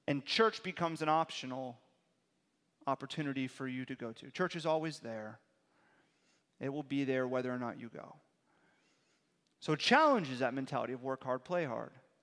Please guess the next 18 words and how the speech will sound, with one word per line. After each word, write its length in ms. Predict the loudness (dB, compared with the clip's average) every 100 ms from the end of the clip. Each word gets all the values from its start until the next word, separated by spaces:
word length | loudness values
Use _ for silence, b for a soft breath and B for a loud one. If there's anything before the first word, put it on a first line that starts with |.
| _ _ 6
Another 240 | 10 10
one, 420 | 8 6 4 0 -10 -18 _ _ _
which 120 | _ 0
I've 120 | 2
talked 220 | 2 0
about 220 | 0 0
several 260 | 2 0 0
times, 460 | -8 -8 -6 -8 -14 _ _ _ _ _ -8
and 120 | -4
you 80 | -2
know 160 | 0
this, 340 | 0 -2 -4 -10 B B B B -4
is 120 | 0
fomo, 460 | 8 10 10 4 2 -14 -20 _ _ _ b b b
fear 300 | -16 4 6
of 80 | 6
missing 340 | 4 0 0 -2
out. 240 | -4 -10